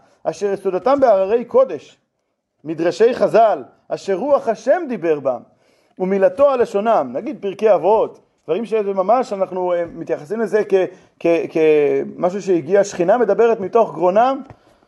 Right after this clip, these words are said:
ישר ל-, ל-, ואנחנו מקבלים את זה בכתב בשלב מסוים, לפני זה זה היה בעל פה, זה הגיע לכתב. אז אפילו בספרים האלה, שכאן זה, זה, זהו, זה מגיע מה-, יש-, ישירות מהקדוש ברוך הוא ל-, ל-,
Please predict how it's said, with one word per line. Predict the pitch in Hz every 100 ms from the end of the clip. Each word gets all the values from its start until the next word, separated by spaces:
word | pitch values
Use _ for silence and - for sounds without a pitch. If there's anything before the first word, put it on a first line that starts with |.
| _
ישר | 156 190 226 254 240
ל-, | 226
ל-, | 214 196 196 196 180
ואנחנו | 175 202 214
מקבלים | 214 190 185 214
את |
זה | 170
בכתב | 165 170 170 190
בשלב | 165 160 165
מסוים, | 165 - 147 190
לפני | 156 185
זה | 175
זה | 156
היה | 180
בעל | 151
פה, | 185
זה | 165
הגיע | 147 160 156
לכתב. | 147 - 120 139 _ _ -
אז | 156
אפילו | 180 302 339
בספרים | 269 - - 214 277
האלה, | 214 269 247 175 - _ _
שכאן | - 131 190 220
זה, | 147 156 139
זה, | 147 139
זהו, | 180 220
זה | 135
מגיע | 131 135 180
מה-, | 147 139
יש-, | 135 -
ישירות | 156 - 160 190 -
מהקדוש | 208 175 170 233
ברוך | 202 202 151
הוא | 165 135 - _ _
ל-, | 143
ל-, | 156 151 139 156 151 143